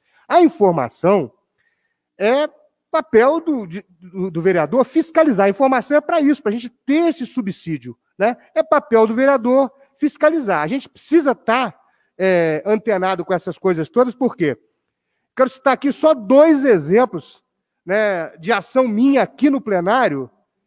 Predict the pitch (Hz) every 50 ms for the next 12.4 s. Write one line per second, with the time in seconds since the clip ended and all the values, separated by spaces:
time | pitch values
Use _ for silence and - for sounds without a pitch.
0 | _ _ _ _ _ - 214 233 226 202 180 170 220 233 190 214 208 165 - -
1 | 214 233 269 247 233 196 185 143 185 208 214 202 196 196 185 196 202 202 190 -
2 | - 240 254 240 240 214 - 269 240 180 - - 254 285 294 - 262 240 196 214
3 | 160 156 151 131 120 117 117 _ _ _ _ _ _ _ - 247 262 254 240 254
4 | 269 302 320 330 311 277 202 226 285 - - - 285 254 226 233 240 277 294 285
5 | 277 226 254 202 _ - 214 208 220 254 269 262 - 294 277 262 _ _ _ -
6 | 240 196 - 254 233 170 156 165 208 277 302 294 311 294 240 - _ _ - 190
7 | - - 240 - _ - 262 240 202 - - - 233 254 269 294 320 320 311 294
8 | - _ _ _ _ 202 196 - 254 254 220 233 208 175 170 175 190 214 247 269
9 | 294 285 - 311 285 - _ _ _ 185 226 185 _ - 277 285 - - 277 254
10 | 233 196 185 180 185 190 190 196 208 220 240 262 277 277 _ _ _ _ _ -
11 | 165 143 143 214 269 302 285 - 285 254 - - - 269 247 _ - 269 269 240
12 | 233 226 220 175 147 - _ 135